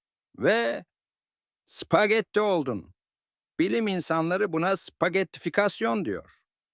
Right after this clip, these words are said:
Artık olay ufkunun içindesin. Etraf karanlık ama merkezden gelen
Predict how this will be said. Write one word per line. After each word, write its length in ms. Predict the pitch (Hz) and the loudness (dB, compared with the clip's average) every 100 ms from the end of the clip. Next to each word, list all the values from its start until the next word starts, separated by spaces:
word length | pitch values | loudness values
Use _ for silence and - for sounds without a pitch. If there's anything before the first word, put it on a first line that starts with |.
| _ _ - | _ _ -4
Artık 520 | 135 185 - 175 - | 0 0 0 -4 -2
olay 220 | 123 131 | 0 2
ufkunun 540 | 165 151 - 156 170 196 | 2 -2 -2 -2 -2 -2
içindesin. 720 | 143 - 123 104 - 90 - 101 _ _ _ _ | -4 -2 0 0 -4 -10 -12 -20 _ _ _ _
Etraf 480 | 110 - 180 196 - | -6 -4 0 -2 -2
karanlık 520 | - 151 170 175 185 | 0 2 2 0 -4
ama 340 | - 185 190 151 | -2 -2 0 -4
merkezden 720 | 104 127 127 123 113 180 208 | -2 -2 -2 -4 -2 -2 -2
gelen 320 | 180 147 117 | -2 -2 -2